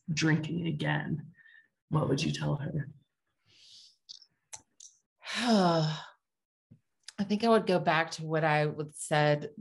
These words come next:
Speaker 2: earlier and, um, tell her that,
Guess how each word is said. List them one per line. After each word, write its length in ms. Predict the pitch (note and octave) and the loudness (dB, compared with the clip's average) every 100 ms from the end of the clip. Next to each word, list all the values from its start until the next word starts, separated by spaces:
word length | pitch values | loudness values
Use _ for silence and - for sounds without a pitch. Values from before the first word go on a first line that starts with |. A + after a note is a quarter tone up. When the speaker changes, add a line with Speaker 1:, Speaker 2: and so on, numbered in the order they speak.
| - D3+ | -12 -2
Speaker 2:
earlier 680 | D#3 D#3 C#3+ C#3 B2+ B2+ - | 0 0 0 -2 -2 -6 -6
and, 420 | D3 C#3+ C#3+ C#3 - | -2 -2 -2 -4 -6
um, 320 | D3+ C#3+ C#3 - | -2 -2 -2 -8
tell 300 | - D#3+ E3 | -2 0 0
her 300 | F3 D3+ C#3 | -2 -2 -2
that, 420 | C#3+ C3+ C3+ | 0 0 -2